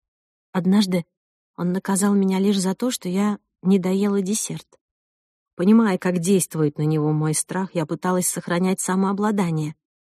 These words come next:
но тогда он, стоя за дверью, охрипшим от возбуждения голосом, требовал от меня представить в этой комнате Милли.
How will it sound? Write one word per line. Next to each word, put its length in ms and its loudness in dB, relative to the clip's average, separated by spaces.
но 100 -6
тогда 340 -4
он, 180 2
стоя 320 -4
за 160 -2
дверью, 500 -2
охрипшим 640 -2
от 120 -6
возбуждения 760 -2
голосом, 600 -2
требовал 520 -2
от 120 -4
меня 340 -2
представить 720 0
в 20 -4
этой 240 -4
комнате 500 -2
Милли. 460 0